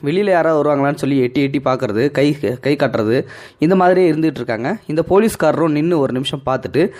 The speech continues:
அங்கேருந்து போயிடுறாரு. இது வந்து டெய்லியும் தொடர ஆரம்பிக்குது. அந்த போலீஸ்காரரு டெய்லியும், டெய்லியும் வந்து அந்த கைலினோட வீட்டுக்கு முன்னாடி நிப்பாட்டிட்டு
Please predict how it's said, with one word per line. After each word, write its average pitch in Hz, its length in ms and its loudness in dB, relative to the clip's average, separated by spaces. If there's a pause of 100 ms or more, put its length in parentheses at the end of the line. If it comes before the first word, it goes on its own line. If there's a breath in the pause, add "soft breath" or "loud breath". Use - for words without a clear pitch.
(220 loud breath)
அங்கேருந்து 180 480 4
போயிடுறாரு. 120 540 0 (260)
இது 165 180 2
வந்து 208 320 6
டெய்லியும் 190 300 4
தொடர 143 400 2
ஆரம்பிக்குது. 98 500 -4 (300 loud breath)
அந்த 160 200 2
போலீஸ்காரரு 165 760 2 (100)
டெய்லியும், 190 300 4
டெய்லியும் 180 320 6
வந்து 143 480 0
அந்த 139 300 0
கைலினோட 170 480 4
வீட்டுக்கு 151 440 0
முன்னாடி 135 340 2
நிப்பாட்டிட்டு 135 560 -2